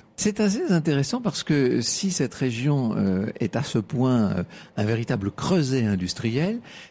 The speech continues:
c'est parce que s'y trouvaient à l'origine des conditions propices quand même. C'est,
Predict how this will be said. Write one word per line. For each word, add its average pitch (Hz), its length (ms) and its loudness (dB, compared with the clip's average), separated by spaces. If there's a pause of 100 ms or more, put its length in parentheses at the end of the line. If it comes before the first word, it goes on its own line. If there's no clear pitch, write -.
(120)
c'est 226 60 0
parce - 320 -4
que 160 340 2
s'y - 220 0
trouvaient 127 500 0
à 113 100 -2
l'origine 120 460 2
des 107 120 0
conditions 123 600 0
propices 190 640 0
quand 113 140 -2
même. 95 340 2
C'est, 101 260 0